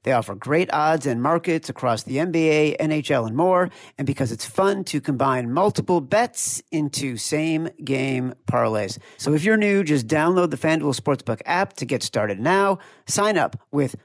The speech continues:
promo code favorites so they know I sent you. You must be twenty-one and over and present in Arizona, Colorado, Connecticut, Indiana, Michigan, New Jersey, New York, Tennessee, Virginia, West Virginia, or Louisiana.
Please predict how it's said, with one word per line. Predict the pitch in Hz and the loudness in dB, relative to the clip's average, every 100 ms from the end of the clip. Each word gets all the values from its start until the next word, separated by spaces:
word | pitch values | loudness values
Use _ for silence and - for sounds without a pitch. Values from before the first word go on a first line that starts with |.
| - | -4
promo | 247 262 247 | 0 2 2
code | 208 202 | 4 2
favorites | 180 - 240 240 254 247 - - - _ | 0 0 0 2 0 -2 -14 -14 -18 _
so | - 139 | -10 -6
they | 127 | -4
know | 123 143 170 190 - | -2 0 0 0 -2
I | 143 156 170 | 0 0 -2
sent | 180 - 117 - | -6 -6 -6 -6
you. | - 50 - - _ _ - | -10 -14 -20 -20 _ _ -14
You | 165 | -10
must | 190 - | -10 -6
be | - - _ | -8 -8 _
twenty-one | - 123 139 | -12 -10 -6
and | 143 | -4
over | 165 185 | -2 -2
and | 170 | -6
present | 160 185 143 | -4 -6 -6
in | 107 - | -10 -8
Arizona, | 185 190 147 98 | -6 -4 -6 -8
Colorado, | - 170 196 160 127 | -10 -6 -4 -4 -6
Connecticut, | 107 - 160 185 160 131 - | -8 -8 -6 -4 -4 -6 -8
Indiana, | 170 160 143 135 | -4 -4 -4 -6
Michigan, | 143 - 139 | -8 -8 -8
New | 127 | -6
Jersey, | 123 156 151 | -4 -4 -4
New | 131 | -4
York, | 135 135 | -4 -6
Tennessee, | 135 127 | -10 -8
Virginia, | 120 113 151 139 - | -8 -6 -4 -4 -6
West | 127 143 - | -6 -6 -6
Virginia, | 117 190 262 _ | -6 -6 -6 _
or | - 262 220 214 277 _ | -2 0 2 0 -2 _
Louisiana. | 143 156 247 269 262 269 269 - | -4 -2 0 0 0 -2 -2 -6